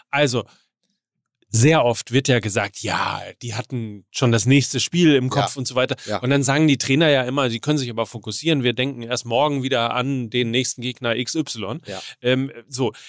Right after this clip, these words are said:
Speaker 1: es gab an diesem Wochenende, ich weiß nicht, wer es gesehen hat, den absoluten Beweis dafür, dass selbstverständlich Spieler schon ein Spiel, das sozusagen erst am nächsten Wochenende kommt, im Kopf haben.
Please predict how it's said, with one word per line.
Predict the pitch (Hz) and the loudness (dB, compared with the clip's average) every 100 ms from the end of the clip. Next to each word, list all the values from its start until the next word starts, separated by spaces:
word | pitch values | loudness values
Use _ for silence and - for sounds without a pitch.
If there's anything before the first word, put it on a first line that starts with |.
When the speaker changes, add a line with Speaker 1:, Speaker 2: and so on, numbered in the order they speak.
| - _ | -20 _
Speaker 1:
es | 147 - | -4 2
gab | 156 226 | 2 2
an | 190 156 | 0 -2
diesem | 175 156 | -4 -2
Wochenende, | 135 127 107 104 123 247 | -2 0 -4 -2 -4 -4
ich | 147 131 | -4 -2
weiß | 175 | -2
nicht, | 160 131 | -2 0
wer | 131 | 2
es | 156 - 143 | 2 -2 -4
gesehen | 127 113 147 120 | -2 2 2 2
hat, | 123 143 | -2 -4
den | 123 151 143 - | -2 -2 -2 -4
absoluten | 190 - 214 202 151 139 | -2 -2 -4 -4 -4 -2
Beweis | 123 135 151 - | 2 2 2 0
dafür, | 117 113 110 127 - - - | 0 0 0 -2 -2 -10 -2
dass | 147 | 2
selbstverständlich | 180 208 - 208 190 - 254 269 - 110 - | 4 4 2 0 0 2 2 2 0 -10 -10
Spieler | - 180 147 107 131 - - | -6 0 2 2 0 -8 -12
schon | - 175 190 208 | -2 0 2 0
ein | - 151 151 | -2 0 0
Spiel, | 139 - - 160 151 208 233 _ _ _ _ _ _ _ 117 | -2 -8 -8 0 4 2 0 _ _ _ _ _ _ _ _
das | 147 135 - - | 0 0 -4 -4
sozusagen | 151 139 143 139 131 | -2 -2 0 0 2
erst | 143 143 | 0 2
am | 131 | 6
nächsten | 160 208 - 135 | 6 4 2 0
Wochenende | 113 117 110 113 | 2 0 -2 -2
kommt, | 117 131 - | -4 -4 0
im | 160 165 170 - _ _ _ _ - | 2 2 0 -8 _ _ _ _ -2
Kopf | 226 - | -2 -2
haben. | 113 107 185 | -4 -4 -6